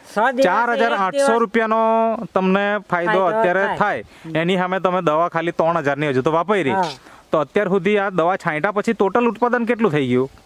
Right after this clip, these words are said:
Speaker 1: ટોટલ થઈ ગયો એ પંદર સોળ મણ જેવું થઈ ગયું.
Speaker 2: પંદર થી સોળ મણ થઈ ગયું એમ?
Speaker 1: હા.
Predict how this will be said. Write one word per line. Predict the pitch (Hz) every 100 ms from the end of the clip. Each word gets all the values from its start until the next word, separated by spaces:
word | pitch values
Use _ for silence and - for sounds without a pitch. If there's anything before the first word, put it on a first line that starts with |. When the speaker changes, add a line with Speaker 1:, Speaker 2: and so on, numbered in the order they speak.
| - - _ -
Speaker 1:
ટોટલ | 180 254 240
થઈ | 226 240 240
ગયો | 214 247 247 240 240 240 247 254 - - - - - - _ _ _ _ _ _ _ _ _ _ _ - 170
એ | 175 180 190 190 190
પંદર | - 185 196 226 233
સોળ | 247 240
મણ | 233 233 226
જેવું | 214 220
થઈ | 226 202
ગયું. | 165 156
Speaker 2:
પંદર | - 160 202 214
થી | 233
સોળ | - 214 214
મણ | 202 220
થઈ | 160 135
ગયું | 117
એમ? | 185
Speaker 1:
હા. | 175